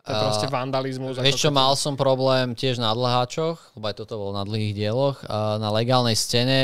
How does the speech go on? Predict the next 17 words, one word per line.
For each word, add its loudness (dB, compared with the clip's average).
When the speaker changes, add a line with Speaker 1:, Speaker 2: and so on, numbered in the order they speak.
Speaker 2:
to -4
bolo 4
tiež -4
dobré -2
videjko. -4
Speaker 1:
Mhm. -8
Speaker 2:
Došiel, 2
tam -4
je -2
taká -2
legálna 6
scéna 0
a 6
ona 0
hraničí 0
v -10
podstate 0